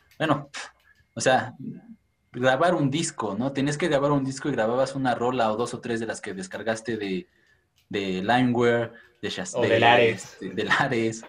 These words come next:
Speaker 2: Bueno, y aparte la conexión era súper lenta, ¿no? Una canción la bajabas como en cuarenta minutos, güey. Y luego la
Speaker 1: Sí,
Speaker 2: bajabas
Speaker 1: bien.
Speaker 2: y,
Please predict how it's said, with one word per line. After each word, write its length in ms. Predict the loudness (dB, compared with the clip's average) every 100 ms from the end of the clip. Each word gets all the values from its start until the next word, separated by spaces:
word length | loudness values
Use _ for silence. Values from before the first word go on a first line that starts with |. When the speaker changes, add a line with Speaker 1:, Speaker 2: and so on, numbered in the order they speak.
| -20 -20 -16
Speaker 2:
Bueno, 400 | 6 6 6 4
y 80 | 4
aparte 540 | 6 6 8 8 8
la 180 | 4 4
conexión 420 | 4 2 2 4
era 240 | 8 8 6
súper 260 | 2 -2 2
lenta, 260 | 2 2
¿no? 140 | 0 0
Una 300 | 4 4 4
canción 260 | 0 4
la 60 | 4
bajabas 360 | 6 6 6
como 180 | 2 -4
en 120 | -6
cuarenta 420 | -2 2 2 4 2
minutos, 460 | 0 -4 -6 -14
güey. 160 | -16 -20 _ _ _
Y 120 | 8
luego 380 | 10 12 10 10
la 120 | 8
Speaker 1:
Sí, 60 | 10
Speaker 2:
bajabas 520 | 8 8 10 10 8
Speaker 1:
bien. 180 | 0 -12 -4
Speaker 2:
y, 320 | 2 2 0